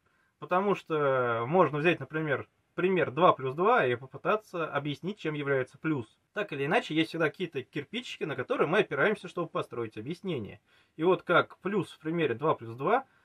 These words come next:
энергия есть некоторая сущность, которая является базовым явлением физики, которое само по себе объяснить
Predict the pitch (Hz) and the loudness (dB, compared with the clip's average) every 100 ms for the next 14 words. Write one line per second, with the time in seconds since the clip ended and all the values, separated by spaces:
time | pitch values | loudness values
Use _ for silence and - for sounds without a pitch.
0 | _ _ - 151 220 214 190 160 147 175 | _ _ -8 2 2 4 2 0 2 0
1 | 135 _ - 185 180 - 139 127 - 269 | 0 _ -6 0 0 0 -4 -4 -6 -10
2 | - 214 185 - 180 220 139 151 190 - | -8 -8 -8 -6 0 2 2 0 0 -4
3 | 139 127 175 190 180 160 139 135 147 147 | -4 4 4 4 2 0 -2 -6 -4 0
4 | 170 151 131 - 165 180 196 175 165 - | 0 0 -4 -8 -8 -8 -8 -10 -10 -10
5 | 143 170 143 - 139 208 - 170 160 143 | -4 0 0 0 0 0 0 -4 0 0
6 | 147 - 175 131 | -2 -6 -8 -8